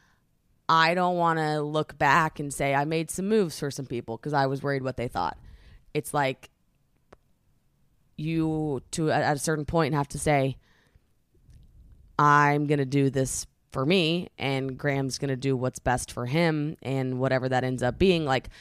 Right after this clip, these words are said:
one day, we're, we're in the middle of it, right? You know, we're just in the middle of, like, a hard time right now, but it's, like, really being able to get silent and say, like, "We wanna make the best decision for us,"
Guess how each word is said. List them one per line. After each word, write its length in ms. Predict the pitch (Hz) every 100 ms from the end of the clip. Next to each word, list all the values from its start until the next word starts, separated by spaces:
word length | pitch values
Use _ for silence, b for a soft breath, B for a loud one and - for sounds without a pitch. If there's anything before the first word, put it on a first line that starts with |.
| B B B _
one 240 | 160 156
day, 400 | 151 143 135 131 120 - _ _ _ _ _ _ _ _ _ _ 170
we're, 160 | 175
we're 80 | 180
in 60 | 180
the 60 |
middle 180 | 185 165
of 80 | 123
it, 40 |
right? 160 | 131 120
You 80 | 147
know, 80 |
we're 140 | 139 143
just 260 | 143 -
in 60 | 147
the 60 | 147
middle 180 | 139
of, 40 | 135
like, 120 | 135
a 60 | 131
hard 200 | 131 127
time 260 | 160 160
right 140 | 139 135
now, 140 | 131
but 140 | 131
it's, 180 | 123 -
like, 260 | 127 117 - b b b -
really 520 | 151 180 165 165 156
being 280 | 147 160 151
able 220 | 139 139
to 100 | 143
get 200 | 139 -
silent 480 | - 135 139 135 95
and 140 | 127
say, 240 | - 131 123
like, 200 | 131 139
"We 100 | 131
wanna 200 | 131 131
make 220 | 120 -
the 80 | 135
best 220 | 135 -
decision 360 | 131 123 131
for 140 | 135 160
us," 180 | 151